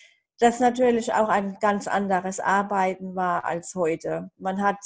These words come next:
ähm, von Kontoauszügen die Zahlungen eingetragen in, äh, ja, handschriftlich in,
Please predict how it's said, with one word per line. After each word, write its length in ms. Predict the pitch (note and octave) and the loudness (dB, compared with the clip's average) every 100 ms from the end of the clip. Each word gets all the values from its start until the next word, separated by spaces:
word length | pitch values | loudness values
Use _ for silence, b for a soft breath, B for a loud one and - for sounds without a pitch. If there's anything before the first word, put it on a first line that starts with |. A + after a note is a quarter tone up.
| - | -4
ähm, 460 | F3 F3+ F3 F3 F#3+ _ - _ _ _ _ _ _ _ | 0 0 -2 -10 -18 _ -20 _ _ _ _ _ _ _
von 420 | G3 F#3+ F3 E3+ | -4 -2 -4 -2
Kontoauszügen 1700 | B3+ C#4 A#3+ A3 F#3+ A3 - - A#3 A#3 A3+ G#3+ A3 G#3+ G#3+ G#3+ B B B B | 2 4 4 4 4 2 -2 -6 -4 -4 -6 -4 -4 -4 -6 -10 B B B B
die 120 | - G#3+ | -12 -4
Zahlungen 680 | B3 G#3+ G#3 G#3 G#3 G3+ | 4 6 6 2 -4 -4
eingetragen 1120 | G3 D3+ G3 G3 G3 - F#3+ F#3+ F#3+ G3 F#3+ F#3 | 0 0 0 -2 -8 -4 -2 0 -2 -4 -8 -8
in, 420 | - F#3 F#3 F3+ | -10 -8 -8 -8
äh, 600 | - - F3 F3 E3+ E3+ F3+ - | -8 -8 -6 -4 -4 -8 -10 -6
ja, 220 | F#3 F3 - F#3+ G3 _ _ _ - | -6 -4 -8 -12 -16 _ _ _ -6
handschriftlich 1000 | G#3+ C#4+ C#4+ C4+ C#4 - B3 C#4+ - - | 0 0 0 -2 -4 -6 -8 -8 -10 -12
in, 200 | G3+ | -12